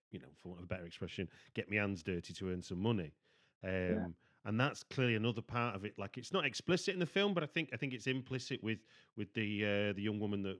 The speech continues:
Speaker 1: works in the bookshop, and obviously she's studying at Oxford, and so there's that link between that you can be, you can be, and I, and I always struggle with this, and I think we had this, almost had a similar conversation when we first,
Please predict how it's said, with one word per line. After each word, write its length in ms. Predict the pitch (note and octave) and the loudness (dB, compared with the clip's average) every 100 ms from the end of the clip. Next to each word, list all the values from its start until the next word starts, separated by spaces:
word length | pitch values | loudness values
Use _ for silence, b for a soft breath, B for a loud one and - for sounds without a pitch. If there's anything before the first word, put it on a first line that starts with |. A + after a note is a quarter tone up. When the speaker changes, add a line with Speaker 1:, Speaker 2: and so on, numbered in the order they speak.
| - | -4
Speaker 1:
works 320 | G#2+ G#2 - | -2 -2 -4
in 80 | G2 | -4
the 80 | F#2 | -2
bookshop, 580 | G#2 - - G2+ F#2 - | -4 -6 -2 -2 -2 -8
and 120 | F2+ | -8
obviously 300 | F#2 F2+ F2+ | -8 -10 -10
she's 180 | - F2+ | -8 -8
studying 320 | - F#2 F#2 | -8 -8 -6
at 60 | F#2+ | -8
Oxford, 460 | F#2+ - - F#2+ - - - - - | -10 -12 -10 -10 -12 -20 -20 -20 -10
and 160 | F#2+ | -8
so 140 | - G2+ | -2 -2
there's 140 | G2 | 0
that 140 | A#2 A2 | 0 4
link 280 | A#2+ A#2+ | 2 2
between 400 | G#2 G2+ A2 G2+ G2 | -2 -4 -2 0 -2
that 140 | G2+ | -4
you 80 | G2+ | -6
can 220 | - G#2 | -6 -2
be, 260 | A2+ G#2+ - - - _ _ | 2 0 -2 -18 -20 _ _
you 140 | B2 | 0
can 200 | B2+ C3 | 2 0
be, 140 | C3 - _ C3 - | 0 -6 _ -16 -4
and 120 | C3 | 0
I, 140 | C3+ C#3 | 0 0
and 120 | C3 | 2
I 100 | C#3+ | 4
always 180 | E3+ E3+ | 6 4
struggle 300 | - D#3+ C#3 | 2 2 2
with 160 | A2+ - | 0 -2
this, 180 | F#2 G2+ | -6 -4
and 80 | |
I 40 | G#2 | -6
think 220 | F3 D3 | -6 -2
we 60 | A2 | -4
had 120 | G#2+ | -4
this, 160 | G2+ - | -10 -6
almost 220 | A2 G#2 | -4 -2
had 100 | G#2+ | -6
a 80 | - | -6
similar 320 | - B2 G#2+ | -8 -4 -2
conversation 460 | G#2+ G2+ F#2+ F#2 G2 | -4 -6 -6 -6 -6
when 40 | |
we 60 | F#2 | -8
first, 240 | - F#2 | -6 -10